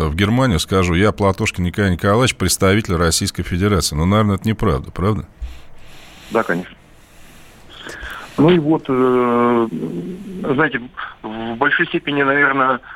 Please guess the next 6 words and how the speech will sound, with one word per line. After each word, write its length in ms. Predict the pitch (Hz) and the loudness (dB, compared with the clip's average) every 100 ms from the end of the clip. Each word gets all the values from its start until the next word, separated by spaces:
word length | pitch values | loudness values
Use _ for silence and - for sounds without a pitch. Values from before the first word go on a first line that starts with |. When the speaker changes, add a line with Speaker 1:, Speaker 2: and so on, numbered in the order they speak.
| - - | -20 -12
Speaker 2:
э, 200 | - - - - - 180 135 123 | -12 -10 -14 -16 -12 -6 -4 0
вот 220 | 135 - - | -2 -4 -6
эти 560 | - 135 - 131 127 123 - - - | -2 -2 2 2 4 0 -6 -20 -14
её 440 | 120 123 131 135 110 - - | -8 -4 0 0 0 -6 -6
заявления, 560 | 110 131 151 131 90 - - | 0 2 2 2 -2 -6 -10
м, 180 | 117 110 | -4 -4